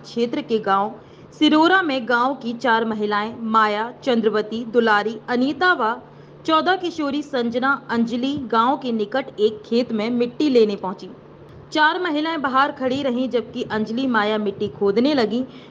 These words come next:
कुछ ही देर में दस फीट ऊंची ढांग भर भरा कर दोनों के ऊपर गिर गई। बाहर खड़ी महिलाओं में अफरा तफरी मच गई। महिलाओं द्वारा शोर मचाने पर निकट खेतों में कार्य कर रहे किसानों ने मिट्टी हटाकर माया को निकाल लिया,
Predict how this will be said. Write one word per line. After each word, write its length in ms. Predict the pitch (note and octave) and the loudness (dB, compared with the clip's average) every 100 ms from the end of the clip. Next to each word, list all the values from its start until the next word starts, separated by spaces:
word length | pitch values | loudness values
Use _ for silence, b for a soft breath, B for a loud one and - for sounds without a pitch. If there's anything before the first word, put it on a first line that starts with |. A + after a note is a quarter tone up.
| B | B
कुछ 180 | D#4 E4 | 0 2
ही 200 | D#4+ F4 | 4 4
देर 280 | A#3+ B3+ D4 | 4 4 2
में 260 | A#3+ A3+ G3+ | 2 0 0
दस 260 | A3+ A#3 | 0 0
फीट 260 | A#3 A#3 - | -6 -6 -4
ऊंची 280 | A3+ A#3+ A3+ | -4 -4 -6
ढांग 360 | G3 A3 A#3+ | 0 2 2
भर 200 | G#3 A3+ | 0 -4
भरा 280 | G3+ G#3+ B3 | -2 0 0
कर 220 | B3 G3 G#3 | 0 -2 -2
दोनों 360 | A3 B3 C#4 E4 | 0 2 2 0
के 240 | A3+ A#3+ - | -2 -6 -4
ऊपर 300 | D4 A#3+ A#3+ | -4 0 0
गिर 160 | G3 F#3 | 0 -2
गई। 180 | F#3 F3+ - - - - | -4 -8 -10 -20 -20 -6
बाहर 340 | G#3 B3 D#4 F#4 | -2 2 2 2
खड़ी 240 | F#4 F4+ | 0 0
महिलाओं 500 | F4+ D4+ C#4 C#4 D#4 | 0 -2 2 2 2
में 120 | D4+ C#4+ | 0 -2
अफरा 300 | B3+ C4+ C4 B3 | -4 -2 -4 -4
तफरी 260 | A3+ D4 | -4 -2
मच 220 | C#4 A3 - | -2 -2 0
गई। 160 | A#3 | 2
महिलाओं 420 | A#3 G#3+ G#3+ G#3+ G#3 | 2 0 2 0 2
द्वारा 280 | G#3 G#3 A3 | 2 0 -2
शोर 260 | - G#3+ G#3 | 2 2 2
मचाने 480 | G#3 G#3+ G#3+ A#3+ E4 | -2 0 0 0 0
पर 280 | A#3+ B3 B3+ B B B | -2 -2 -6 B B B
निकट 360 | C4+ D#4+ F#4 - | 2 2 0 0
खेतों 280 | C4 B3 D4+ | -2 0 0
में 220 | B3 C4 | -2 0
कार्य 300 | C4+ A#3 A#3+ | 2 2 2
कर 180 | A#3+ A3+ | -2 -2
रहे 260 | G#3+ A3 A#3+ | 0 0 -2
किसानों 500 | A#3 A3+ A#3 A3 C4 | -4 -4 2 2 2
ने 80 | B3+ | 2
मिट्टी 300 | G#3+ G#3+ A3 G3+ | 0 -2 -2 -4
हटाकर 480 | G#3 A#3+ A#3+ A3+ G#3+ | 0 0 0 -2 -2
माया 360 | G3+ G3+ B3+ | 0 0 0
को 140 | C4+ G#3+ | 0 0
निकाल 460 | G#3+ G3+ A3+ B3 C4+ | 0 -2 2 2 2
लिया, 300 | A3+ G#3+ | -2 -4